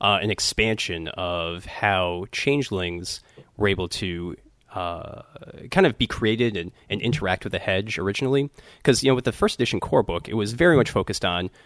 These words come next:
being stolen by the, uh, gentry. Whereas as you kind of expanded, uh, as you mentioned, there were, like, the Goblin Queens and that sort of a, a concept. Uh, and there was also a lot of people that more just kind of wandered into the hedge and might not necessarily have been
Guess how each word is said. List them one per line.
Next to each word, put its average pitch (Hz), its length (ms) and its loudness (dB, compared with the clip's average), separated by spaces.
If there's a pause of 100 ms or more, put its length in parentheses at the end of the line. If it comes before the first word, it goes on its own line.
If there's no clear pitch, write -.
(220)
being 98 240 2
stolen 92 640 2
by 85 140 -2
the, 82 220 -10
uh, 76 160 -6
gentry. - 560 -8 (540)
Whereas 107 360 2
as 98 120 -2
you 95 540 -4
kind 156 160 0
of 113 80 0
expanded, 101 560 -2
uh, 92 300 0
as 113 100 -2
you 120 60 -2
mentioned, 123 240 0
there 92 60 -4
were, 87 60 -6
like, 87 120 -6
the - 80 -10
Goblin 92 320 -2
Queens 120 460 0
and 101 100 -4
that 98 120 -2
sort 98 200 -4
of 87 120 -4
a, 82 220 -6
a 92 80 -4
concept. 90 600 -4 (340)
Uh, 95 320 4 (240)
and 123 100 4
there 127 60 6
was 131 100 6
also 127 340 6
a 95 60 2
lot 107 140 4
of 104 60 -2
people 101 260 -2
that 85 320 -4
more 95 260 0
just - 220 -8
kind 87 160 -6
of 87 100 -10
wandered 95 400 0
into 117 220 0
the 87 80 -6
hedge 85 320 -8
and 98 100 -2
might 107 140 2
not 107 200 0
necessarily 90 500 0
have 87 100 -6
been 87 280 -6